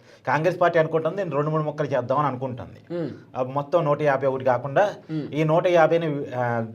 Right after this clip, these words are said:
Speaker 1: ఆ, రెండు మూడు ముక్కలుగా చేద్దామని అనుకుంటుంది.
Speaker 2: మ్మ్.
Speaker 1: ఇప్పుడు ఆ ఆలోచన వర్కౌట్ అయ్యేటట్టు లేదు.
Speaker 2: మ్మ్.
Speaker 1: నిజానికి ఇక్కడ చాలా కీలకం చెప్పాలి. ఈ జిహెచ్ఎంసీ ఈ నూట యాభై కార్పొరేటర్ పరిధిలో అసెంబ్లీ ఎన్నికల్లో కాంగ్రెస్ పార్టీ ఒక్క సీటు కూడా గెలవలే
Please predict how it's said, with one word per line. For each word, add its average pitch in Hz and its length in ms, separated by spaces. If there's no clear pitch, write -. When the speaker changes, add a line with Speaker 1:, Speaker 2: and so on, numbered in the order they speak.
Speaker 1:
ఆ, 113 240
రెండు 165 200
మూడు 170 280
ముక్కలుగా 147 360
చేద్దామని 131 480
అనుకుంటుంది. 151 680
Speaker 2:
మ్మ్. 160 260
Speaker 1:
ఇప్పుడు 160 160
ఆ 160 40
ఆలోచన 175 420
వర్కౌట్ 160 480
అయ్యేటట్టు 147 320
లేదు. 127 440
Speaker 2:
మ్మ్. 139 340
Speaker 1:
నిజానికి 240 720
ఇక్కడ 214 260
చాలా 190 120
కీలకం 202 300
చెప్పాలి. 123 300
ఈ 180 240
జిహెచ్ఎంసీ 220 600
ఈ 165 80
నూట 202 280
యాభై 180 540
కార్పొరేటర్ 160 680
పరిధిలో 147 200
అసెంబ్లీ 190 360
ఎన్నికల్లో 165 420
కాంగ్రెస్ 160 380
పార్టీ 165 160
ఒక్క 160 200
సీటు 151 200
కూడా 160 120
గెలవలే 113 260